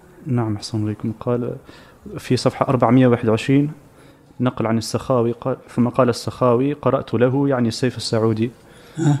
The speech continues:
Speaker 1: "مصنفاً".
Speaker 2: ثم قال:
Speaker 1: سيف الدين عبد اللطيف بن عبد الله ال-،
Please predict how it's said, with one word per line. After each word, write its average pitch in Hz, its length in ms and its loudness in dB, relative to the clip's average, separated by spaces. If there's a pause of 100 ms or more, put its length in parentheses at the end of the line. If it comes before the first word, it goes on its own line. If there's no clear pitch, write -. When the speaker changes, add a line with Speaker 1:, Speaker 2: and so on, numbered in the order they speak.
(140)
Speaker 1:
"مصنفاً". 113 640 2 (920)
Speaker 2:
ثم 131 180 0
قال: 131 460 0 (1160)
Speaker 1:
سيف - 360 0
الدين 139 500 2 (140)
عبد 120 220 0
اللطيف 127 600 2
بن 120 140 0
عبد 113 220 0
الله 123 320 2
ال-، 123 120 -4